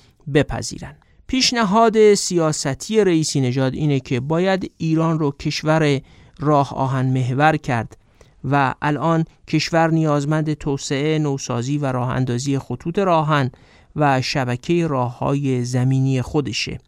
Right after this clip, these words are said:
این موضوع اونقدر براش اهمیت داره که معتقده باید سازمان مدیریت کوریدورها در ایران ایجاد بشه. سازمانی که سیاستگزار پیشبرد منافع ایران در چارچوب راه ابریشم نوین،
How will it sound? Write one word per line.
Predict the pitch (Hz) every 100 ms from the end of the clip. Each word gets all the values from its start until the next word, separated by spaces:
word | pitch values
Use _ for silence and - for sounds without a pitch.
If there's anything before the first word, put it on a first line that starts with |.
| _ _
این | 311 320 285
موضوع | 226 214 180 190 -
اونقدر | 190 175 147 147 185 180
براش | 170 151 147
اهمیت | 139 143 135 123
داره | 127 120
که | 123
معتقده | 185 185 190 185 196
باید | 180 170 185
سازمان | 180 - - 160 147 151 156 180 185
مدیریت | 180 151 131 131 135 135 - 117 -
کوریدورها | - - 139 147 135 123 123 127
در | 143 127
ایران | - 120 110 104
ایجاد | 110 98 104
بشه. | - - - 120 _ _ _ _ _ -
سازمانی | - 170 165 165 170 175
که | 160
سیاستگزار | 160 147 143 151 139 143 139 147 151
پیشبرد | 147 139 - 156 151
منافع | 147 143 131 123 -
ایران | 143 139 143
در | 139 127
چارچوب | - 127 120 175 175
راه | 160 143
ابریشم | 123 - -
نوین، | 131 123 117 139 175